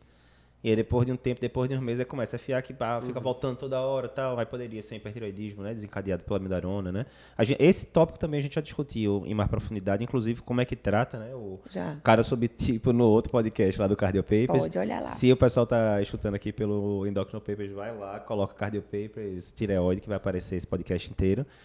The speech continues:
Speaker 1: Mas tema bem importante pro cardiologista, né?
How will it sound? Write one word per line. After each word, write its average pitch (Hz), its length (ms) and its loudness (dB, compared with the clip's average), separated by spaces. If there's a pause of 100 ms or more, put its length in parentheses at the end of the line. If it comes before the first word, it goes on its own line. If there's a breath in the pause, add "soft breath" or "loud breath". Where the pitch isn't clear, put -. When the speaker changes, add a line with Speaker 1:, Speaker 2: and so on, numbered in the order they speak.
(240 loud breath)
Speaker 1:
Mas 101 240 6
tema 135 160 2
bem 135 120 4
importante 156 420 4
pro - 80 -16
cardiologista, 135 720 0
né? 160 140 0